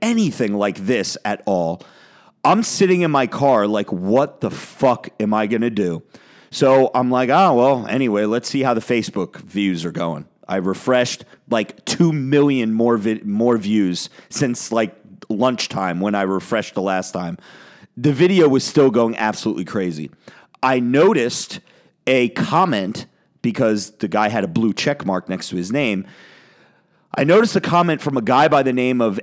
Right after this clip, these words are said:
Emery King. And Emery King, for those of you who don't know, he's a very popular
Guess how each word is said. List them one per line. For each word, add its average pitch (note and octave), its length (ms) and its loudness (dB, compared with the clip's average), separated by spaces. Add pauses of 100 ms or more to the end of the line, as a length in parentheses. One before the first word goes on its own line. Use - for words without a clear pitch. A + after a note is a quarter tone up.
Emery C#3+ 380 2
King. F#2 540 -6 (1300)
And A#2 500 0
Emery D#3+ 300 2
King, C#3+ 300 -2
for C#3+ 100 -2
those A#2+ 220 2
of G#2 80 -4
you A#2 100 2
who A#2 80 2
don't A2 240 0
know, G2+ 260 2
he's A2 300 -2
a G2+ 300 0 (160)
very F#3+ 280 -2
popular A#2 760 0